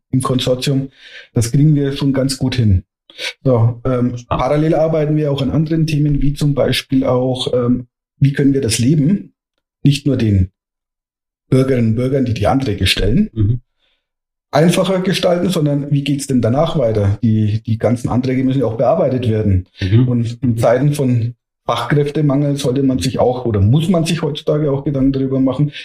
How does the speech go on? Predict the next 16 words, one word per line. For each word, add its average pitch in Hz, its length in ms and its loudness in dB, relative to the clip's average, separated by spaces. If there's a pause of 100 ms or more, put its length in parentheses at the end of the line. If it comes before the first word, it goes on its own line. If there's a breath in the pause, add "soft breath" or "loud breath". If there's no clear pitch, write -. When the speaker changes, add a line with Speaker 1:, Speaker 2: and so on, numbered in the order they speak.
Speaker 1:
wie 120 100 0
können 127 180 0
wir 123 80 0
denn 120 120 0
die 113 100 -2
Kolleginnen 117 360 0
und 113 60 -2
Kollegen, 143 640 0 (540)
die 120 60 4
in 117 60 6
der 110 100 2
Verwaltung 107 500 -2
arbeiten 147 720 0
und 123 220 -2
diese 110 400 -2
Formulare 127 880 0